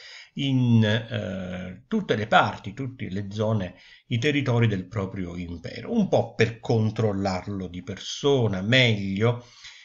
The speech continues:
eh, perché, eh, lo diremo subito, anzi lo anticipiamo, mm, l'imperatore,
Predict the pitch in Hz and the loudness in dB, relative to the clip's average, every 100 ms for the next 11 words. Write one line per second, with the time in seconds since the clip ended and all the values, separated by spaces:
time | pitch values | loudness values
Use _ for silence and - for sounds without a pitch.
0 | - 107 101 98 90 90 - 92 82 - | -8 -4 -4 -4 -6 -8 -6 -6 -6 -8
1 | - 107 107 - 110 82 87 87 80 - | -2 0 0 -2 -12 -12 -12 -14 -16 -20
2 | - 98 90 85 92 90 90 90 - 110 | -14 -12 -10 -10 -8 -6 -6 -10 -6 -4
3 | 98 92 95 95 90 - - - - 92 | -4 -2 0 0 -2 -12 -20 -18 -8 -6
4 | - 101 90 92 - 101 107 131 127 101 | -4 -4 -2 -2 -2 -2 0 4 4 4
5 | 92 92 - 92 85 87 90 90 87 95 | 0 -6 -10 -12 -12 -12 -8 -8 -6 -6
6 | 90 113 104 98 87 | -4 -2 -2 -2 -6